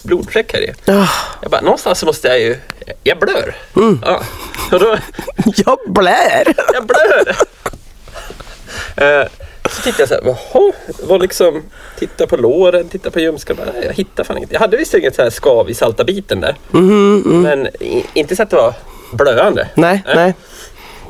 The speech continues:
Speaker 1: Men till sist märkte jag då var själva skavet satt, så att säga. Och det var liksom mitt i... Ja, overshare, men det var mitt i själva pissröret.
Speaker 2: Okej.
Speaker 1: Mm.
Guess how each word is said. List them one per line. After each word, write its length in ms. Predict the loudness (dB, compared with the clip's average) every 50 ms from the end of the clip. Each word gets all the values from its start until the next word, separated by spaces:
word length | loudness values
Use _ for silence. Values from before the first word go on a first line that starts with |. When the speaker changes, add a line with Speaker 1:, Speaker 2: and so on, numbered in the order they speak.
| -20 -20 -20 -20 -20 -20 -20 -20 -20 -20 -20 -20 -20 -20 -20 -20 -20 -20 -20 -20 -20 -20 -16 -6
Speaker 1:
Men 160 | 0 0 0 0
till 100 | 2 0
sist 260 | 0 0 0 0 0
märkte 220 | 0 2 2 4
jag 100 | 4 4
då 320 | 6 4 4 2 0 -4 -10 -10
var 260 | -2 2 2 2 2
själva 240 | 2 0 -2 -2 -2
skavet 380 | 0 2 0 2 2 -2 -6 -6
satt, 300 | -2 -2 -2 -2 -2 -8
så 80 | -8
att 100 | -6 0
säga. 160 | 0 0 0 0 -8 -14 -14 -18 -20 -20 -20 -14 -4 -2
Och 80 | 0 2
det 80 | 2
var 60 | 2
liksom 240 | 0 0 -2 -2 -2
mitt 220 | -2 -2 -2 0 0
i... 180 | 0 0 0 -6 -18 -20 -20 -20 -20 -20 -20 -20 -20 -20 -20 -20 -20 -20 -10 -6
Ja, 140 | -6 -6 -6 -8 -20 -18 -18 -18 -18 -18 -20 -20 -20 -20 -20 -18 -6 2
overshare, 720 | 2 4 4 4 2 2 2 2 2 2 4 4 2 2 2
men 100 | 2 4
det 60 | 4
var 60 | 4
mitt 220 | 4 4 0 0 -2
i 20 |
själva 180 | 0 2 2 2
pissröret. 720 | 0 -2 -4 0 0 2 4 4 2 2 0 -4 -8 -10 -12 -10 -10 -10 -10 -12 -14 -14 -14 -14 -16 -16 -16 -18 -18 -20 -20 -20 -16 -6 -4 -2 -2 -2 -2 -2 -4 -4 -6 -6 -4 -2
Speaker 2:
Okej. 640 | -2 -2 -2 0 0 0 2 2 0 0 -2 -4 -8 -12 -10 -4
Speaker 1:
Mm. 160 | -2 0 0